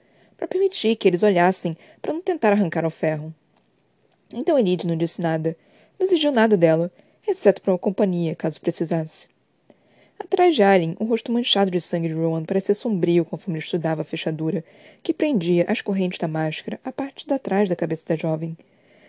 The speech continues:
As narinas dele se dilataram levemente. Ódio. Frustração. "Jamais vi uma fechadura assim", murmurou Gabriel. Aileen começou a tremer de novo.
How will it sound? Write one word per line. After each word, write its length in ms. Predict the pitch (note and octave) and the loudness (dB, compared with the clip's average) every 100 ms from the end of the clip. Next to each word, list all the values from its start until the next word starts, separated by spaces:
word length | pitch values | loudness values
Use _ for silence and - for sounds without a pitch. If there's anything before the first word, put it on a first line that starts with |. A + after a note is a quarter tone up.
| _ | _
As 160 | - D#3 | -6 -4
narinas 340 | D#3 D3+ D#3 | -2 -2 -4
dele 180 | D#3+ D#3+ | -2 -2
se 140 | D#3 E3 | -2 -2
dilataram 500 | E3+ G3 F3 F3 D3+ | 0 0 0 -2 -2
levemente. 600 | D3 D#3 D3+ D#3 - - _ _ _ _ _ _ _ _ | -4 -6 -6 -8 -14 -14 _ _ _ _ _ _ _ _
Ódio. 440 | - D#3+ D3+ D#3+ E3 _ _ _ _ | -2 -2 -2 -8 -10 _ _ _ _
Frustração. 800 | _ - D4+ - F4+ - E3 D#3+ - _ _ _ _ _ _ _ _ _ _ _ _ _ _ _ _ _ - | _ -10 -6 -4 -4 0 0 0 -8 _ _ _ _ _ _ _ _ _ _ _ _ _ _ _ _ _ -6
"Jamais 380 | F#3+ F3+ G#3+ A#3 | -2 0 0 0
vi 60 | |
uma 100 | G3 | -4
fechadura 480 | E3 E3+ E3 D#3 D#3 | 0 2 2 2 -2
assim", 280 | D#3 D#3+ D3 - _ _ - - | -2 -6 -8 -14 _ _ -20 -8
murmurou 320 | D#4 E4 B3 F#3 | -2 4 4 4
Gabriel. 440 | E3 D3+ E3 F#3 - _ _ _ _ - _ | 2 0 -6 -8 -12 _ _ _ _ -20 _
Aileen 320 | C4+ C#4 D4 | 0 2 2
começou 440 | C#4+ E4 E4 - F3 | 0 -2 -2 0 0
a 60 | |
tremer 320 | E3 F3 D#3+ D#3+ | 0 -2 -4 -2
de 80 | |
novo. 420 | G3 E3+ D#3 - | -2 -4 -6 -12